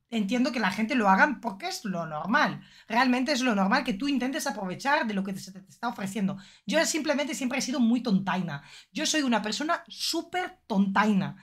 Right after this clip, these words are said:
O sea, yo tengo chances de aprovecharme de la gente y no lo hago nunca. No lo hago nunca. No me gusta aprovecharme de la peña. No me gusta, no sé, no. O sea, he tenido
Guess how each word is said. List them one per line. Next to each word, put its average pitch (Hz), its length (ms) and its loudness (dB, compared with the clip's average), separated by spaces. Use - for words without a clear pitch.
O - 80 -20
sea, 247 200 6
yo 226 180 4
tengo 269 280 2
chances 214 600 0
de 196 140 2
aprovecharme 208 500 0
de 285 60 2
la 233 140 4
gente 294 360 -4
y 196 140 4
no 240 120 6
lo 294 120 4
hago 247 160 2
nunca. 220 480 -2
No 320 220 -2
lo 381 120 2
hago 349 180 2
nunca. 294 340 -2
No 311 160 2
me 392 100 -10
gusta 302 320 -2
aprovecharme 185 480 -4
de 165 80 -8
la 156 160 -6
peña. 160 240 -10
No 220 140 0
me 359 80 -8
gusta, 285 280 -8
no 208 120 -2
sé, 262 200 -4
no. 240 180 -2
O - 40 -18
sea, - 420 -2
he 262 140 -4
tenido 302 520 -2